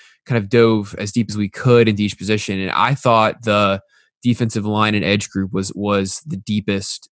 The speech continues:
um, position among the twenty, the twenty twenty-three cycle. So,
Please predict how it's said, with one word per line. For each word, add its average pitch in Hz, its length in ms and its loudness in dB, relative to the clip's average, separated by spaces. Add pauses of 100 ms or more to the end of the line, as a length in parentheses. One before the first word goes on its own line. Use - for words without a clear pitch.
um, 95 500 -4
position 98 420 -4
among 101 280 -2
the 95 80 -4
twenty, 98 320 -6 (140)
the 98 200 -8
twenty 95 260 -6
twenty-three 98 460 -6
cycle. 95 500 -4
So, 98 380 -2